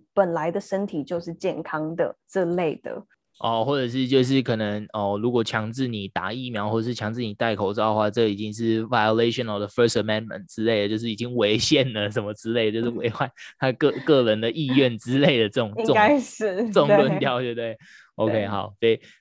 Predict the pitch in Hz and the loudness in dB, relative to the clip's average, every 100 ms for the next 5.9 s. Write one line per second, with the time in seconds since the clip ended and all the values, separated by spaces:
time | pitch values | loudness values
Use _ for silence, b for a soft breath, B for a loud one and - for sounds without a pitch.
0 | _ 117 113 104 98 98 - 113 95 95 | _ 0 0 -4 -6 -8 -2 -2 -2 -8
1 | 95 110 107 B B B - 98 95 90 | -6 -2 -2 B B B -2 0 0 -2
2 | 92 104 _ _ _ _ 117 113 113 113 | -6 -8 _ _ _ _ 0 2 2 4
3 | 165 117 113 107 120 113 120 104 95 95 | 4 4 0 -2 -4 -2 -2 -2 -2 -4
4 | 98 113 117 113 110 110 110 110 110 110 | -2 -2 -2 -2 -2 -4 2 2 2 0
5 | 107 101 92 87 92 92 92 98 95 | -2 -2 -4 -6 -8 -6 -8 -10 -10